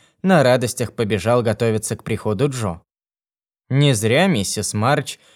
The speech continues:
назвала его юным джентльменом. Ведь чтобы достойно встретить уважаемую гостью, мальчик первым делом тщательно причесался,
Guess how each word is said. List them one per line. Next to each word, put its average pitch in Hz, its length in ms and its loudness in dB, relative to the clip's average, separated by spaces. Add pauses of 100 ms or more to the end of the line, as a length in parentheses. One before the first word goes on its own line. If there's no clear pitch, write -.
(160)
назвала 139 540 4
его 117 160 2
юным 117 380 0
джентльменом. 87 840 -4 (500)
Ведь 131 220 2
чтобы 123 300 0
достойно 117 560 0
встретить 113 460 -6
уважаемую 98 640 0
гостью, 92 640 -4 (460)
мальчик 165 540 0
первым 135 340 0
делом 139 380 2
тщательно 107 540 0
причесался, 104 880 -2